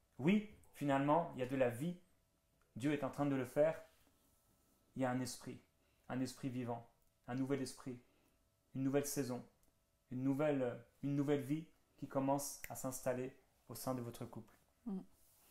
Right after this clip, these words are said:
Speaker 2: Je pense que tu pourrais prier pour terminer pour, euh, pour tous les couples. <laughs>
Speaker 1: Ouais, on va prier pour vous. Si vous êtes, euh, en couple et que vous avez la grâce de pouvoir être, être ensemble, euh, vous pouvez vous prendre par la main là où vous êtes.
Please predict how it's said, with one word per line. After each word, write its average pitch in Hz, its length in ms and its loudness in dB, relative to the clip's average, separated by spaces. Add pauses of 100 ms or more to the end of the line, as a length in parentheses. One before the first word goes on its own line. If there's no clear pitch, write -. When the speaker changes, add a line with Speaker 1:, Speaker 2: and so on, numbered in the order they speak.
(260)
Speaker 2:
Je - 80 -18
pense 277 180 -6
que 214 460 -4 (300)
tu 226 120 -8
pourrais 226 320 -2
prier 226 400 -6 (100)
pour - 160 -12
terminer 208 600 -4
pour, 208 240 -8
euh, 190 200 -6 (300)
pour 214 180 -10
tous - 160 -20
les 196 80 -4
couples. - 380 -14 (100)
<laughs> - 220 -16
Speaker 1:
Ouais, 156 160 2 (100)
on 139 80 2
va 143 120 8
prier 202 280 0
pour 180 160 4
vous. 180 380 4 (320)
Si - 180 -4
vous 147 180 2
êtes, 156 180 6
euh, 135 320 10 (100)
en 143 120 0
couple 160 320 -2
et 139 100 0
que - 80 -12
vous 131 100 -6
avez 127 140 -2
la 123 120 -2
grâce 139 220 2
de 135 80 -4
pouvoir 135 340 -2
être, 131 140 -6
être 135 220 -4
ensemble, 143 440 -2 (440)
euh, 127 160 0
vous 120 100 -6
pouvez 139 240 6
vous 135 120 4
prendre 147 340 4
par 131 200 8
la 131 80 4
main 147 340 4 (300)
là 131 160 6
où 123 40 -4
vous 135 200 -2
êtes. 147 340 2